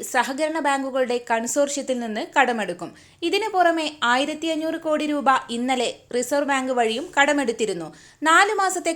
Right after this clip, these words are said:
ക്ഷേമ പെൻഷനാണ് കുടിശ്ശികയുള്ളത്. ആറായിരത്തി നാനൂറ് രൂപ വീതം ഓരോ ക്ഷേമ പെൻഷൻകാരനും ലഭിക്കാനുണ്ട്. ക്ഷേമ പെൻഷൻ നൽകുന്നതിനായി മദ്യം, പെട്രോൾ, ഡീസൽ എന്നിവയ്ക്ക് സെസ് ഏർപ്പെടുത്തിയത് വഴി ഖജനാവിലേക്ക് ലഭിച്ചത് ആയിരത്തി എഴുന്നൂറ്റി ഇരുപത്തിയൊന്ന്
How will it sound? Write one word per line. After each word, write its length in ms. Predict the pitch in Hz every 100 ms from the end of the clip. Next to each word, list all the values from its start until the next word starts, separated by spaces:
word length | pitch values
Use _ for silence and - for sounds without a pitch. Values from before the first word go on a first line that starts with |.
| 330
ക്ഷേമ 260 | 294 269 285
പെൻഷനാണ് 440 | 294 269 285 247 247 330
കുടിശ്ശികയുള്ളത്. 720 | 277 269 - 294 269 185 170 170 - - - 262
ആറായിരത്തി 520 | 285 320 330 330 330 330
നാനൂറ് 380 | 294 285 330 339 320
രൂപ 160 | 294 294 277
വീതം 260 | 269 285 294 247
ഓരോ 220 | 294 339 381
ക്ഷേമ 300 | - 302 294 302
പെൻഷൻകാരനും 680 | 285 294 277 262 254 240 233 226
ലഭിക്കാനുണ്ട്. 640 | 214 214 262 240 180 165 - - - -
ക്ഷേമ 280 | 320 330 403 403
പെൻഷൻ 260 | 381 381 339
നൽകുന്നതിനായി 680 | 311 311 311 302 285 285 269 240
മദ്യം, 340 | 214 269 277 247
പെട്രോൾ, 360 | 240 233 269 277 220 208
ഡീസൽ 380 | 247 - 294 - -
എന്നിവയ്ക്ക് 420 | 254 311 254 214 277 - - -
സെസ് 280 | - 415 427 254 269
ഏർപ്പെടുത്തിയത് 540 | 269 285 285 294 294 254
വഴി 180 | 240 247 202
ഖജനാവിലേക്ക് 680 | 214 247 269 285 294 302 302
ലഭിച്ചത് 360 | 254 254 277 262 - 233
ആയിരത്തി 340 | 254 277 285 277
എഴുന്നൂറ്റി 380 | 269 269 277 269 233
ഇരുപത്തിയൊന്ന് 680 | 240 302 294 277 262 302